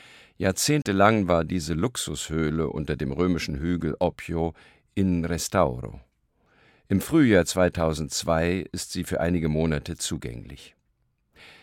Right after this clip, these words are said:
Im achteckigen Mittelsaal, von dessen Kuppel sich einst Michelangelo abseilen ließ und die gut erhaltenen Fresken bestaunte, unser dümmeres Staunen,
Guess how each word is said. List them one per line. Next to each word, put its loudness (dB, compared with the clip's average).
Im 0
achteckigen 2
Mittelsaal, 0
von -6
dessen -4
Kuppel -4
sich -8
einst -2
Michelangelo -2
abseilen -4
ließ -4
und -8
die -6
gut -4
erhaltenen -4
Fresken -8
bestaunte, -4
unser 0
dümmeres -2
Staunen, 0